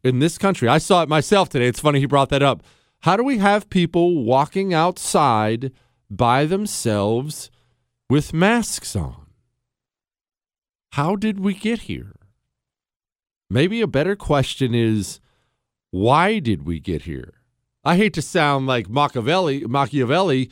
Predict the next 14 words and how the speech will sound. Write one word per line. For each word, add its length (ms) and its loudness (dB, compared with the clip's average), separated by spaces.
but 280 0
who 160 -2
does 400 -2
benefit 520 -6
from 220 -8
all 220 -10
this? 720 -18
What 220 0
is 320 -4
the 120 -2
real 280 -4
game 380 -6
behind 480 -10
it? 120 -20